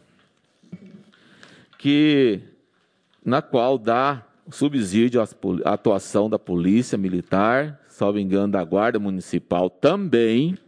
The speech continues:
que faça essas denúncias. É, essa, essa lei foi uma lei de autoria minha de, e apoio dos demais vereadores,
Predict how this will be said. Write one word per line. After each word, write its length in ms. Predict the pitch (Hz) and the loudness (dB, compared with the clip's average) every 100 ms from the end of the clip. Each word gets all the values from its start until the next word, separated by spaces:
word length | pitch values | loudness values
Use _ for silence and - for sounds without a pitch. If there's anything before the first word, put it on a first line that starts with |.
| _ _ _ - - - - - - - | _ _ _ -20 -20 -20 -20 -20 -20 -4
que 180 | 120 120 | 0 2
faça 380 | 131 156 208 | 2 2 0
essas 260 | 180 165 127 | 0 0 2
denúncias. 1040 | 123 110 95 98 120 - 165 190 214 - _ _ _ _ - - - - - - | 2 2 2 0 0 0 0 0 -4 -14 _ _ _ _ -20 -20 -20 -20 -20 -2
É, 720 | 117 127 127 127 123 120 117 - | 0 2 2 2 2 0 -2 -2
essa, 320 | 139 196 180 | 0 0 0
essa 260 | - 165 180 | 0 0 0
lei 300 | 135 139 139 | 2 2 2
foi 320 | - 131 127 | 0 2 2
uma 180 | 123 120 | 0 -2
lei 180 | 117 117 | 0 0
de 80 | |
autoria 600 | 117 110 110 104 104 104 | 0 0 0 0 2 0
minha 360 | 95 92 101 113 | 0 -2 0 2
de, 280 | 110 104 - - | 2 0 -2 -2
e 80 | |
apoio 380 | 104 - 101 104 | -2 0 0 0
dos 100 | 98 | -2
demais 420 | 92 92 98 98 | -4 -4 -2 -4
vereadores, 880 | 90 95 92 90 101 117 147 - - | -2 -4 -2 0 0 0 -2 -8 -20